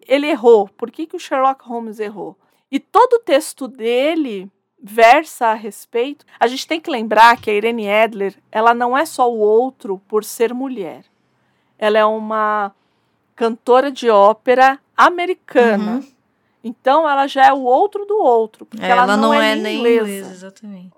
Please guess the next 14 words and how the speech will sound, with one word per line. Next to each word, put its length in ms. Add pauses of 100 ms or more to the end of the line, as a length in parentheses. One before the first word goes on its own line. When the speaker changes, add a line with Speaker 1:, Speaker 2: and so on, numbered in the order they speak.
(120)
Speaker 1:
Né? 360
Ela 180
é 160
já, 220
ela 180
já 160
é 60
um 120
estrangeiro 720
ali 180
naquele 320
lugar. 600
Além 440
disso, 760